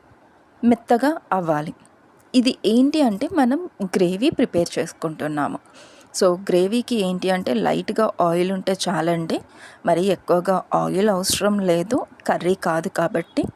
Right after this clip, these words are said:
And ఈ టమాటోస్, ఆనియన్స్, పచ్చిమిర్చి వీటిలో నుంచే మనకి వాటర్ అన్నది వస్తుంది. కాకపోతే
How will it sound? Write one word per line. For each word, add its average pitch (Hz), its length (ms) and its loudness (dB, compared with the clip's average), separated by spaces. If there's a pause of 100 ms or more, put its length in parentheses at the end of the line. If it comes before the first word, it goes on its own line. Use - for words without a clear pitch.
(640)
And 185 240 2
ఈ 175 200 2
టమాటోస్, 180 640 0
ఆనియన్స్, 170 640 2
పచ్చిమిర్చి 180 540 -2
వీటిలో 175 360 -2
నుంచే 180 300 -4
మనకి 214 280 -2
వాటర్ 151 400 0
అన్నది 196 260 0
వస్తుంది. 196 400 -2
కాకపోతే 233 640 -2